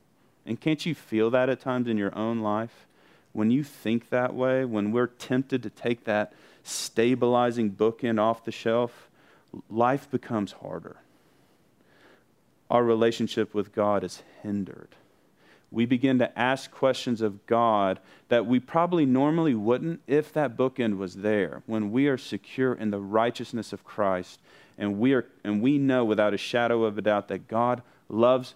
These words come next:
me even through all this, because what I can look to is his Son.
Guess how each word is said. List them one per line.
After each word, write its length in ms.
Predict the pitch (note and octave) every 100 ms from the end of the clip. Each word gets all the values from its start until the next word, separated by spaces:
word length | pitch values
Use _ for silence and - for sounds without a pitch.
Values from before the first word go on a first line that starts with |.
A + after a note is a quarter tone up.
| -
me 540 | G#2+ A2+ B2+ A2 G#2+ -
even 340 | C3 C#3+ D3
through 260 | C#3 C3+ C3+
all 220 | A#2+ B2
this, 300 | A#2 A2 G#2
because 340 | - G#2+ G#2+ G2
what 300 | F#2+ A#2 -
I 160 | A2 A#2
can 300 | - G2 G2+
look 260 | A2+ A2+
to 200 | - F#2+ F2+
is 160 | F#2+
his 140 | - F2+
Son. 520 | - - F#2 - -